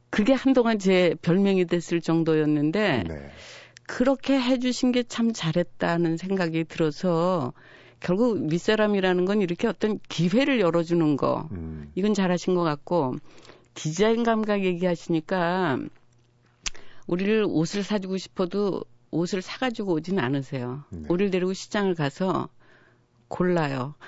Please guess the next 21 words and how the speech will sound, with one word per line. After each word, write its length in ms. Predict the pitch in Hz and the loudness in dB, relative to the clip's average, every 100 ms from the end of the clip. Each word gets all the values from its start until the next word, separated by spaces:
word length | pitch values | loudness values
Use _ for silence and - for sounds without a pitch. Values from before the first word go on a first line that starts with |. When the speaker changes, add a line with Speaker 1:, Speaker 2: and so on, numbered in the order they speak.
| - | -12
Speaker 1:
아, 80 | 151 | -4
그리고 160 | 202 | -2
또 120 | 226 - | -2 -2
사주셔도 600 | - 254 233 208 - 196 | -2 -2 0 0 0 0
내-, 120 | 170 | 0
제가 240 | - 175 202 | 0 0 0
또 120 | 202 | -2
두 140 | - | -2
발 120 | 165 | 0
뻗고 360 | 165 165 - 185 | 0 -2 -2 0
울어요. 340 | 165 135 131 139 | 2 2 2 0
내 220 | 127 151 | 0 2
마음에 260 | 165 156 147 | 4 4 2
안 140 | 127 | 2
들면. 680 | 139 139 131 127 151 131 139 | 2 2 4 4 4 0 -2
Speaker 2:
<laughs> 320 | 135 - - | -6 -8 -8
Speaker 1:
그러니까 280 | 208 190 214 | -2 2 2
Speaker 2:
그랬겠죠. 260 | 208 - - - - | 0 -4 -12 -18 -8
Speaker 1:
가서 560 | - 180 - 226 285 - - - - _ _ _ _ _ | -2 0 2 2 2 -4 -14 -20 -20 _ _ _ _ _
우리가 300 | 165 190 220 | -2 2 4
고-, 200 | - 185 | 4 0